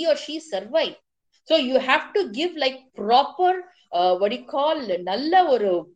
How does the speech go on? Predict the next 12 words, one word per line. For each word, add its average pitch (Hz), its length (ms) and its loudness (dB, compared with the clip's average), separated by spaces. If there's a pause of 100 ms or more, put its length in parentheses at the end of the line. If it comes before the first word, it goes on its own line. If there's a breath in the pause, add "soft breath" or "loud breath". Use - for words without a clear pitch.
என்னன்னா, 208 400 -2
authenticated 381 920 -4 (160)
நியூஸ் 349 360 -4
நம்ம 226 280 -6 (240)
ஒருத்தங்களுக்கு 202 500 -6
கன்வே 339 320 -2
பண்ணும்போது 214 520 -4 (100)
definite-ஆ 262 600 0 (240)
ஒரு 165 220 -6
censorship 240 720 -2 (260)
even 277 380 0
for 185 180 -2